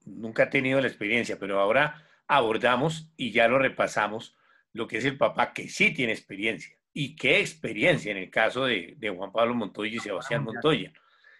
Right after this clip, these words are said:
Speaker 1: Entonces, allí la situación es difícil, porque es, eh, el, el experto quiere que se hagan las cosas como a él le funciona,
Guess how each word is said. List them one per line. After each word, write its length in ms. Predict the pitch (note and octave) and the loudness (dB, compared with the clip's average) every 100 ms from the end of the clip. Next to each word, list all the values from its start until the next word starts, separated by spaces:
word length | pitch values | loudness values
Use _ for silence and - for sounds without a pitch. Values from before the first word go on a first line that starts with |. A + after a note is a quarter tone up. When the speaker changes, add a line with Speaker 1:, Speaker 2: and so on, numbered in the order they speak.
| _ | _
Speaker 1:
Entonces, 640 | G2+ - A2+ A#2 D#3 D#3 - _ _ _ | -12 -4 -2 0 0 -2 -16 _ _ _
allí 400 | D3 B2 B2+ D#3 | -2 0 2 2
la 120 | E3 | 4
situación 440 | F3 D#3+ C#3 A2+ C#3+ | 2 0 -2 -2 0
es 100 | D#3 | 0
difícil, 520 | D#3 G#3+ F#3 A#2 - _ _ _ _ _ | 0 0 -2 -4 -10 _ _ _ _ _
porque 460 | - B2 A#2 B2 B2 D3 D3+ F3 | -6 -6 -2 0 0 2 4 2
es, 380 | F#3+ - - _ _ - | 0 -6 -14 _ _ -12
eh, 360 | A#2 G#2+ G#2+ - | -10 -10 -12 -10
el, 240 | A#2+ A2+ - | -10 -8 -4
el 160 | B2+ | -2
experto 640 | A#2 - D#3 - D#3 F#3 F#3 | -2 0 2 2 2 -2 -2
quiere 320 | D#3 D#3 F3 | 0 0 0
que 100 | D3 | -2
se 100 | A2+ | 2
hagan 240 | A#2 D3+ | 2 2
las 160 | C#3 - | 0 -2
cosas 420 | B2 A#2 D#3 D#3+ - _ _ _ | -4 -2 -2 -2 -14 _ _ _
como 400 | - C3+ B2 B2+ - | -4 -2 2 0 2
a 220 | C3+ B2+ | 4 6
él 340 | D3 G3+ A#3 - | 6 4 -2 0
le 160 | G#3+ | 2
funciona, 720 | G#3+ C#3+ B2 - A3+ F3 - | 2 -2 -6 2 2 2 -6